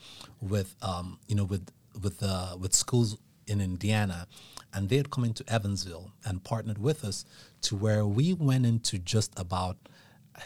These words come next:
I don't wanna say every school, but at least seven, um, a total of s-,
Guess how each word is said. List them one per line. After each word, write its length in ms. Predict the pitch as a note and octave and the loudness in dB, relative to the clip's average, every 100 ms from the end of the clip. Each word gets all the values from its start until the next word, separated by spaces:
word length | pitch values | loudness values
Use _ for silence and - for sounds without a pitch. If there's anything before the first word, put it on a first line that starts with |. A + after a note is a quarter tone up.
| - - _ _ _ - | -20 -20 _ _ _ -18
I 60 | - | -6
don't 100 | C#3+ | -2
wanna 120 | C3+ | 0
say 180 | A2 G2+ - - | -2 -6 -8 -6
every 360 | G2 F#2+ F2+ F2 | -2 -2 -2 -2
school, 340 | - - F2+ | -4 -4 -6
but 140 | F2 F2+ | -6 -2
at 120 | A2 F#2 | -4 -2
least 640 | G#2+ G#2 B2+ D3 - - - - _ | -4 0 0 0 -2 -6 -12 -18 _
seven, 1080 | - - - - - - D#3+ D#3 D#3 D#3+ E3 - _ _ - | -2 6 8 12 12 10 8 6 6 4 2 -2 _ _ -2
um, 320 | F#2+ F#2 F#2+ | 0 2 0
a 60 | - | 0
total 280 | - E3+ E3+ | 4 6 6
of 80 | |
s-, 140 | - | 4